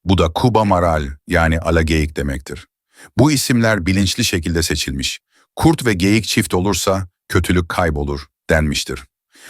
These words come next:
Börte Cana ile Kuamaral Tengiz adındaki bir denizi geçerek Ünen Irmağı'nın kaynağındaki Burkan Dağı'na yerleştiler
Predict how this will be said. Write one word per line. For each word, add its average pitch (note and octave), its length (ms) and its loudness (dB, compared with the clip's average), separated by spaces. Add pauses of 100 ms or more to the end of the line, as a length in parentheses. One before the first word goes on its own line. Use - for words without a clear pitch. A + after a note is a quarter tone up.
(160)
Börte C3+ 400 4
Cana F#2+ 260 2
ile E2 280 0
Kuamaral G#2+ 600 2
Tengiz G2 460 0
adındaki D#2+ 500 0
bir E2 120 0
denizi E2 340 0
geçerek D#2 560 -2 (380)
Ünen B2+ 260 4
Irmağı'nın F#2 520 2
kaynağındaki F2 800 0
Burkan F2+ 420 0
Dağı'na C#2+ 260 -2
yerleştiler C#2+ 720 -4